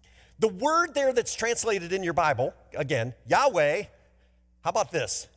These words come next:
It's the word yira, yira. And it is used several times in the Bible, wherever most often you see an angel often saying, "Don't fear,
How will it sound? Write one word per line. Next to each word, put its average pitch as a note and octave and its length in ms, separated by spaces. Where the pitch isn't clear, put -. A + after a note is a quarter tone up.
It's - 180
the G3 80
word G3+ 240
yira, C3+ 420
yira. D3 300
And G#3+ 100
it A#3 140
is A#3 240
used D4+ 300
several C#4 420
times C4 600
in B3 240
the C4 80
Bible, A#3 460
wherever C4+ 460
most B3+ 340
often A#3+ 360
you A3 140
see A3+ 540
an G3+ 220
angel G#3+ 720
often F3 500
saying, A3 500
"Don't A#3 320
fear, A3 420